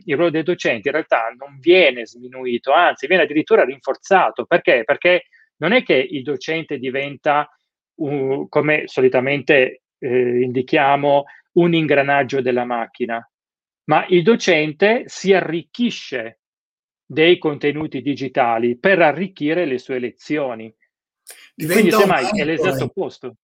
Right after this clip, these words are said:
Speaker 2: Diventa
Speaker 1: Come?
Speaker 2: un mentore, un allenatore, un
Speaker 1: Esatto.
Speaker 2: trainer.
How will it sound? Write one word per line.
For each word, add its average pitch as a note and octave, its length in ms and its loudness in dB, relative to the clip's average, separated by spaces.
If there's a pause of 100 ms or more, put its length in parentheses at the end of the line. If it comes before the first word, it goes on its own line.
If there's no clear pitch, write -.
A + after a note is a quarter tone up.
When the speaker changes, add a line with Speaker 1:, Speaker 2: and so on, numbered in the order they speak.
(380)
Speaker 2:
Diventa F3 460 2
Speaker 1:
Come? F3+ 120 6
Speaker 2:
un D#3 260 -2
mentore, E3+ 400 0
un D3+ 160 -4
allenatore, D#3+ 960 0
un C#3 80 -2
Speaker 1:
Esatto. G3+ 340 2
Speaker 2:
trainer. B2+ 480 -2